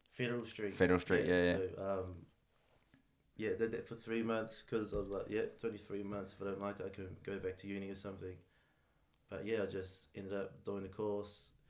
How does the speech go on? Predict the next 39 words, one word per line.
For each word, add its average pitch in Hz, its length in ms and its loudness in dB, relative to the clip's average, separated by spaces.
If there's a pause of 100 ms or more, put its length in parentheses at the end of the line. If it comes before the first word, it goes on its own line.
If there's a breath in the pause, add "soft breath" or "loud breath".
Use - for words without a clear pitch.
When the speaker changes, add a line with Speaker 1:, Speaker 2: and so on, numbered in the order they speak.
(540)
Speaker 1:
uh, 95 240 -2
went 101 160 -4
into 98 280 -4
a - 20 0
barber 104 300 0
shop - 260 -4
and 98 240 -6
then, 95 140 -2
Speaker 2:
Yeah. 85 200 0
Speaker 1:
you 92 80 -6
know, 113 140 -4 (580)
Speaker 2:
Yeah, - 220 -2
all 82 200 0
Speaker 1:
got 101 160 0
along 104 180 2
with 98 80 -4
my 95 100 0
barbering 110 420 -2
career. 98 300 -4 (840)
Speaker 2:
Yeah, 98 200 4
and 92 100 6
then, 101 180 6
um, 90 520 6 (800)
from, 110 460 12
from 104 320 10
there, 92 120 12
after 98 280 10
the 90 60 4
training, 85 520 6
what 95 120 8
was 104 180 8
the, 92 460 12
the 95 80 4
first 104 320 12
barber 92 200 12
shop - 200 6
you 80 80 2
went 80 180 4
to? 85 200 4